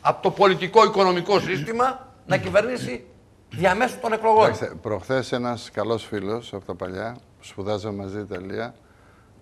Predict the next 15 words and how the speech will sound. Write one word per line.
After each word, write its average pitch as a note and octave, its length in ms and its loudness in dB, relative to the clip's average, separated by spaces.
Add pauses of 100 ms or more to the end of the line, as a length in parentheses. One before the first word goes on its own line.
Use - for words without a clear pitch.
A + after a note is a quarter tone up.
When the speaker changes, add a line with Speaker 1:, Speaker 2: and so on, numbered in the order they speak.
(240)
Speaker 2:
μου A2 100 -8
λέει, B2 300 -2
«Εσύ G2+ 280 -8
είχες C3 300 -10
φύγει A#2 400 -6 (480)
από G2 160 -16
το - 80 -12
σταθμό, A#2 320 -10
γιατί B2+ 160 -6
τότε C3 280 -6
χρησιμοποιούσαμε C3 680 -10
αυτοκίνητο C3 520 -8
ή A#2+ 60 -6
τρένο. G2+ 420 -6 (380)
Περισσότερο, F#2 380 -12